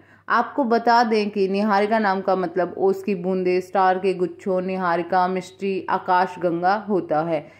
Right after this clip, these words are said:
अपनी संतान को निहारिका नाम देकर आप उसके जीवन को एक नई दिशा दे सकते हैं।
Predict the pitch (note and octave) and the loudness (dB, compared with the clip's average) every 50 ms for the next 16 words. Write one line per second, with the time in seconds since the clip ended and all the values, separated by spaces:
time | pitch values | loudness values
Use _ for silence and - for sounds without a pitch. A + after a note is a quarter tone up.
0 | _ _ - - A#3+ A#3+ B3+ D4 D#4+ D#4 - D#4+ C4+ B3+ B3+ A#3 G#3+ G#3+ A3+ A#3+ | _ _ -2 -2 0 2 4 2 2 4 2 2 2 4 4 2 2 4 4 4
1 | A3+ A3 G#3+ G#3+ G#3+ A3 A#3 G#3+ G3+ G3 G#3 G#3 A3+ A3+ A3 G3+ F#3+ F#3+ G3 F#3+ | 4 2 2 2 2 2 2 2 2 2 2 0 0 2 2 2 2 2 0 2
2 | F#3 F3+ F3 F3 F#3 F3 - - - F3 F3+ F#3 F#3 F#3 - - - - - G3+ | 0 0 2 0 0 0 0 0 2 4 4 4 4 2 -2 -12 -12 -8 -8 -8
3 | G3+ - - - G#3 F#3+ G3 F#3+ F#3 G3+ G#3 G#3 G3+ G#3+ G#3+ G3 G3+ G3 F#3+ G3 | -8 -8 -4 0 0 2 2 0 -2 -2 -2 0 0 -2 0 0 2 0 0 0
4 | G3 F#3+ F#3+ F#3+ F3+ F3 F3+ - - F#3 E3+ E3+ F3 F3+ F3+ F#3 - F3+ D#3+ - | -2 -2 -2 -4 -4 -8 -10 -6 -4 -2 -2 0 0 -2 -2 -2 -2 -6 -6 -6
5 | - D#3+ D#3 D#3+ F#3 F3 E3 D#3 - - - _ | -8 -6 -6 -4 -4 -2 -4 -4 -4 -8 -14 _